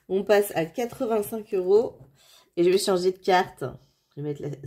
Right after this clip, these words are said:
c'est les Brattes. Merci de m'avoir dit que c'était Garfield. Quatre-vingt-cinq euros. Attendez, bougez pas, mes cartes en attente. Elles sont là. Bou-, genre, bougez pas.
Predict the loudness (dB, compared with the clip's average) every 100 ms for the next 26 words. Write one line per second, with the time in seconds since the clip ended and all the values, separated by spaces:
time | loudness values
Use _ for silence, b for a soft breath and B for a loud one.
0 | -18 -12 -2 -2 -2 -4 -10 -10 -4 -2
1 | 0 2 4 4 4 0 -10 -4 -4 0
2 | -2 -2 -8 -8 -6 -10 _ _ _ _
3 | _ _ -18 -8 -6 -6 -8 -8 -4 -4
4 | -4 B B B B B B -2 -2 2
5 | 2 4 0 -2 -2 2 2 4 0 0
6 | -2 -6 -6 -8 -6 -8 -10 -12 -14 -18
7 | -20 -18 -16 -14 -12 -10 -8 -10 _ -20
8 | -20 _ -20 _ _ _ _ _ B B
9 | B B B B B -8 -2 2 2 2
10 | -2 -2 -2 0 -2 -4